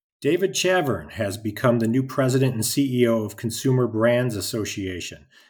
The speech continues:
That's effective January three. Chavern joins Consumer Brands from his role as president and C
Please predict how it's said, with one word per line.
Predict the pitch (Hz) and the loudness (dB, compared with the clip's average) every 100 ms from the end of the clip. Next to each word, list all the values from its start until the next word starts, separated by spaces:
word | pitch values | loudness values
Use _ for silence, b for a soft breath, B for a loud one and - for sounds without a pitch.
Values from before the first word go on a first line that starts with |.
| b | b
That's | 107 - | -8 -6
effective | 107 - 113 - 104 95 | -6 -4 -6 -2 -4 0
January | 117 110 104 101 | 0 0 0 -2
three. | 92 117 113 95 - _ _ b b b - | -6 -4 -4 -4 -12 _ _ b b b -6
Chavern | 165 175 165 | -2 2 2
joins | 131 151 151 139 | 2 2 2 0
Consumer | 131 151 143 | -2 2 4
Brands | 123 123 131 135 | 4 2 4 2
from | 131 120 | 2 0
his | 117 113 | 2 2
role | 117 123 113 | 2 2 0
as | - | -4
president | - 135 131 143 139 117 | -2 2 2 2 0 -2
and | 98 | -4
C | - | -2